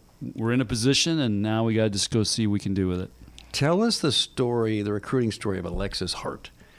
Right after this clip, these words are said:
Speaker 2: This is what I've heard. She's one of their All-Americans. They got three of
Speaker 1: Yeah.
Speaker 2: them over there at
Speaker 1: Yeah.
Speaker 2: Minnesota. The, the story I heard, and I've, I've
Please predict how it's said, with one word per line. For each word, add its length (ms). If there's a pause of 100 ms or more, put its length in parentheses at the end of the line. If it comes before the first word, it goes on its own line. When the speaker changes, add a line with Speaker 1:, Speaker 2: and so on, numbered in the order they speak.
(320)
Speaker 2:
This 180
is 100
what 140
I've 240
heard. 220
She's 180
one 100
of 60
their 140
All-Americans. 480
They 80
got 160
three 300
of 80
Speaker 1:
Yeah. 80
Speaker 2:
them 140
over 140
there 160
at 60
Speaker 1:
Yeah. 80
Speaker 2:
Minnesota. 520 (300)
The, 100
the 140
story 460
I 100
heard, 380
and 120
I've, 120
I've 240